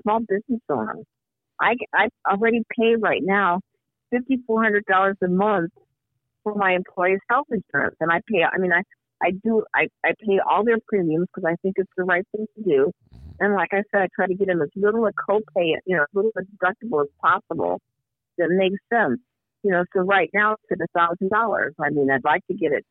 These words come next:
Speaker 1: And I mean, I used to have a five hundred dollars, I used to have a five hundred dollar deductible, but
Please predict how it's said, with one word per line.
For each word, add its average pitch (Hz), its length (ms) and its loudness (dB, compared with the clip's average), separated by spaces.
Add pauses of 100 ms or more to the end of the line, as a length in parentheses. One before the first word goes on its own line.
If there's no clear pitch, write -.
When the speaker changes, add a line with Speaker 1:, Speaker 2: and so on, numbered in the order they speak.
(460)
Speaker 1:
And 185 100 -2
I 185 60 0
mean, 190 120 2
I 180 40 2
used 240 280 0
to 233 100 0
have 180 80 0
a 170 180 -2
five 202 240 0
hundred 202 260 -2
dollars, 143 340 0 (220)
I 135 60 2
used 208 240 0
to 190 60 0
have 151 100 2
a 151 100 -4
five 165 220 -2
hundred 190 300 -4
dollar 131 240 0
deductible, 170 600 -6
but 131 140 -2